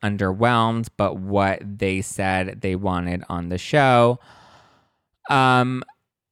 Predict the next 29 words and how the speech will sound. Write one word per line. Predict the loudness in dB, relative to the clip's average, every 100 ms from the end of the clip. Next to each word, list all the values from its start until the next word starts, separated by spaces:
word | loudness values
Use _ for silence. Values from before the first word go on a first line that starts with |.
| _ _ _ -6
uh, |
what | -2 2 2
do | 4
I | 0
think | 0 -2 0
about | 0 0
Schwartz | 0 0
and | 0
Sandy's | -4 -2 -2
bar? | 2 2 4
I | 0
think | -2 -4
I | -2
should | -4 -4
have | -4
gotten | -2 -4
an | -4 -6
invite | -8 -2 -2 -2
to | -6
the | -8
opening. | -6 -6 -6 -8 -10 -8 -6 -6 -10 -20 _ _
<laughs> | _ -20 -16 -16 -4
That's | -4 -2
what | 0
I | 0
think. | 0 -6 -8 -6
I |
was | -6 -6
like, | -8